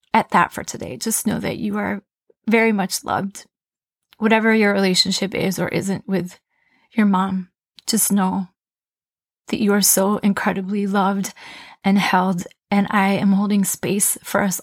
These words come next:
all this week. Okay. <laughs> I can cry and laugh so quickly. It's very interesting to me, but that's probably a whole nother episode. We don't need to get into it now. As always, feel free to grab my book.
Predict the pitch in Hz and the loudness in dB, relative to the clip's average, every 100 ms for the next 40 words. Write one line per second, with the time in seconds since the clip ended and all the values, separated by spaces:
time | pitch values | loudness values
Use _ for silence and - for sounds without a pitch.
0 | - 190 185 190 190 _ - - - - | 0 2 2 0 -4 _ -20 -20 -20 -20
1 | - 175 - - - - - - _ _ | -8 -6 -6 -10 -12 -14 -14 -14 _ _
2 | _ _ _ _ - 190 202 202 - _ | _ _ _ _ -2 -2 0 -4 -6 _
3 | _ _ - - - 269 - 277 - _ | _ _ -2 -2 0 -2 -2 -6 -6 _
4 | _ _ _ _ - - - - - - | _ _ _ _ -20 -20 -20 -20 -18 -18
5 | - - - 208 220 233 311 247 226 202 | -16 -14 0 4 4 2 0 0 4 2
6 | 214 208 196 180 180 - 196 180 - - | 2 -2 0 2 0 -4 -6 -6 -10 -10
7 | - 180 - 180 190 180 202 185 - 165 | -10 -8 -8 -10 -10 -6 -4 -4 -6 -10
8 | 165 160 160 160 - 202 208 302 - 320 | -12 -14 -12 -10 -8 -6 0 0 2 0
9 | 320 311 302 294 294 302 302 - 220 196 | 2 2 2 2 2 2 4 2 0 -4
10 | - 180 190 214 220 214 202 196 190 196 | -4 -4 -4 -4 -2 -2 -2 0 -2 -2
11 | 180 - _ _ 185 175 - - - _ | -4 -4 _ _ -8 -2 -2 -2 -8 _
12 | - - - - - _ - 214 - 208 | -20 -20 -20 -20 -20 _ 0 0 2 2
13 | 208 196 196 - 214 208 226 208 202 180 | 2 0 -2 -2 -4 -2 0 0 0 0
14 | 185 175 170 233 254 - | 0 -2 0 0 0 -4